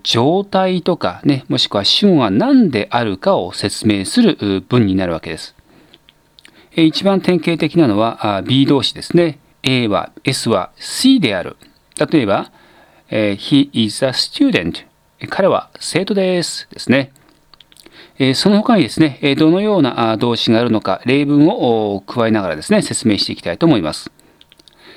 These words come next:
えー、まずは、えー、B動詞を、おー、使った表現ですね。えー、He is my brother.えー、彼は僕の兄、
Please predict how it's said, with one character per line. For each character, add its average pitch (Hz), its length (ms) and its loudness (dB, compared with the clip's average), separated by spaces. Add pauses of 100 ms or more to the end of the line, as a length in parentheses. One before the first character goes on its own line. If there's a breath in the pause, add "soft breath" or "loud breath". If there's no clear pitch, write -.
(180 soft breath)
え 175 80 2
ー、 175 60 6
ま 190 100 4
ず 117 80 -2
は、 120 180 -2
え 113 100 0
ー、 - 20 -6
B 180 240 0
動 262 160 2
詞 - 180 -4
を、 104 280 -2
お 95 60 -4
ー、 - 40 -12
使 - 180 -4
っ 95 100 -8
た 139 120 0
表 101 160 -6
現 80 200 -4
で - 80 -12
す - 120 -4
ね。 208 180 2 (1500 soft breath)
え 117 120 0
ー、 101 40 0
He 269 320 2
is 226 180 0
my 147 360 2
brother. 107 600 -2 (760)
え - 80 0
ー、 - 40 -4
彼 160 200 0
は 156 200 0
僕 139 260 0
の 113 180 2
兄、 135 340 -2